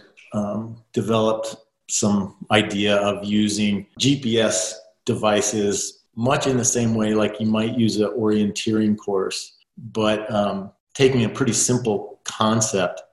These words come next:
having them go out, though, and make decisions, and then come, coming back, and then really doing deep dives on the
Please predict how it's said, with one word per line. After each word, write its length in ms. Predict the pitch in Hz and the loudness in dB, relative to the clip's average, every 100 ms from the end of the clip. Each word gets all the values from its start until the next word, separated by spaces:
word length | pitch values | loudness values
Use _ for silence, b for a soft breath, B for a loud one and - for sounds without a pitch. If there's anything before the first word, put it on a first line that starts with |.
| _ | _
having 360 | - 113 113 107 | -4 0 2 2
them 400 | 104 98 98 95 92 | 2 0 -2 -6 -4
go 240 | 113 104 | -2 0
out, 240 | 101 104 - | 2 2 0
though, 280 | 92 92 | -2 0
and 220 | 95 98 98 | 0 0 2
make 180 | 98 | 0
decisions, 580 | - 98 98 92 95 90 | -2 -2 0 0 -2 -2
and 100 | 101 | 2
then 120 | 104 98 | 2 2
come, 360 | - 101 95 - B B B | 0 0 0 -4 B B B
coming 220 | 135 113 | 0 2
back, 240 | 101 98 - | 2 0 0
and 100 | 123 | 0
then 180 | 135 127 | 2 2
really 260 | 117 107 | 2 0
doing 280 | - 104 95 | -2 -2 -2
deep 240 | 90 95 - | -2 -6 0
dives 380 | 92 90 87 | 2 2 0
on 160 | 95 90 | -4 -6
the 100 | 87 | -8